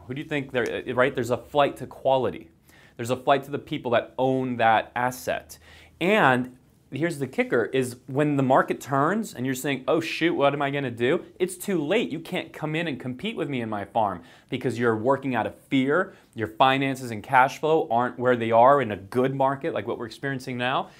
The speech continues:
So this is the time to go fund that asset, because that asset is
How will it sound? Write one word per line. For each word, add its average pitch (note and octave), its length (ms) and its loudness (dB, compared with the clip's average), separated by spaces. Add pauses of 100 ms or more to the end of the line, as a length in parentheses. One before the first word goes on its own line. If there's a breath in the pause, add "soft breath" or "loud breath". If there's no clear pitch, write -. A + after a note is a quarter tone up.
(220 loud breath)
So D#3+ 420 6
this F3+ 280 0
is F#3+ 100 -8
the F#3+ 100 2
time B2 580 4 (100)
to C#3 100 -8
go C3+ 400 2 (140)
fund D3+ 440 6
that A#2+ 400 4
asset, - 600 -2 (360 soft breath)
because C3+ 360 2
that E3 200 6
asset F3 720 2 (480)
is C3 320 4